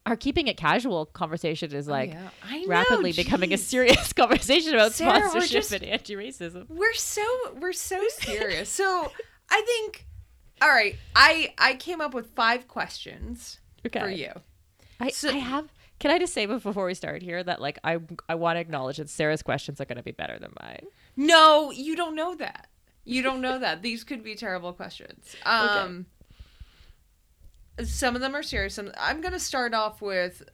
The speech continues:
Speaker 2: uh, a lighthearted one. All right. Um, what is your spirit animal?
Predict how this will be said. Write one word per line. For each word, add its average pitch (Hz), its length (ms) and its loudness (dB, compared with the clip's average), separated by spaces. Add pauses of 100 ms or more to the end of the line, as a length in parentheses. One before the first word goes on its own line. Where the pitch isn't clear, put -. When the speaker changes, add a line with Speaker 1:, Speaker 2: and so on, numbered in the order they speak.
Speaker 2:
uh, 214 260 -6
a - 80 -6
lighthearted 170 580 -6
one. 156 280 -10
All 240 180 -4
right. 233 240 -2 (140)
Um, 220 600 -4 (560)
what 247 300 -2
is 226 200 -10
your 214 200 -8
spirit 226 440 -10
animal? 143 440 -14